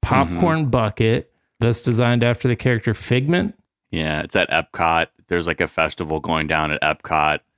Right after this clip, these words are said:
Speaker 2: The Disney collectors are, I don't know, waiting in a seven-hour fucking line for a plastic thing that holds popcorn in it. And I get, you know, there's all kinds of collecting culture,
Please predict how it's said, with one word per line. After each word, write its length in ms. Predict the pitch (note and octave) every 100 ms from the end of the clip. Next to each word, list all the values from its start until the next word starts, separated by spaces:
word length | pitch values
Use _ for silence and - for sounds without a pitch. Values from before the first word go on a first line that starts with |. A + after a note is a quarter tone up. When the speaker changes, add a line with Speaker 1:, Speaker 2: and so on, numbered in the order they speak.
| _ _ _ _ -
Speaker 2:
The 80 | D#2
Disney 580 | F2 E2+ E2 D#2 D#2 D#2
collectors 800 | - D#2+ D2+ - D#2+ D2+ D2 -
are, 400 | D2 D2 C#2+ - _ _ _ _ _ _ _ _ -
I 120 | E2+
don't 160 | E2+ F#2
know, 260 | F2+ F2
waiting 240 | E2+ F#2 E2+
in 80 | D#2+
a 80 |
seven-hour 720 | - - E2+ F#2 F2+ F2 F2+ E2
fucking 400 | F2+ E2+ E2+ D2+
line 460 | D2+ D#2+ D2 C#2+
for 260 | E2+ D#2 D2
a 120 | C#2 - _ _ -
plastic 840 | - D#2+ D#2+ - D#2+ D2 - - _ _ _ _ _ _ -
thing 380 | F#2+ D#2+ D2 C#2+
that 180 | D2+
holds 320 | - E2 D2+ -
popcorn 600 | F2 D#2 - E2 C#2+ C#2
in 120 | C#2+
it. 160 | D2 - _ _ _ _ _
And 180 | A#2+ C3 -
I 160 | A2+
get, 380 | G2 A#2 G2+ G#2
you 100 | G2+
know, 320 | F#2 F2 F2 _ _ _
there's 220 | F#2 F2
all 220 | E2+ F2+ F#2
kinds 220 | G#2 F2+
of 60 | E2+
collecting 420 | F2+ F2 - D2+
culture, 500 | - D2 - D#2+